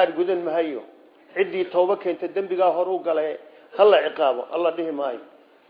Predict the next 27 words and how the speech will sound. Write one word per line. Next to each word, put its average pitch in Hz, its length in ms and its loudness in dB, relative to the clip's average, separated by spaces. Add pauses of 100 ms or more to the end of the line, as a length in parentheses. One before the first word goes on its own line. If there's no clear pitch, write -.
Istikfaartiisa 190 800 2
dambaa 165 280 2
loo 156 140 0
tixgelinaya. 131 720 -6 (880)
Waman 160 280 6
yacmal 143 340 2
qofkii 151 340 -4
camal 135 380 -4
fala, 123 220 -4 (1120)
suu'an 151 480 0
xumaan, 127 400 -2 (1300)
aw 185 140 8
yadhlimu 180 420 2
dhulmiya 160 360 0
nafsuhu, 170 360 2
naftiisa 160 420 -2
waa 147 140 2
dambi 175 260 -2
isaga 147 340 0
ku 131 160 2
eg. 127 160 0 (1120)
Thumma 190 180 8
yastaghfirillaaha, 185 920 4
alla 170 180 -2
ka 185 120 -8
qufraan 175 420 -2
dalba. 120 280 -6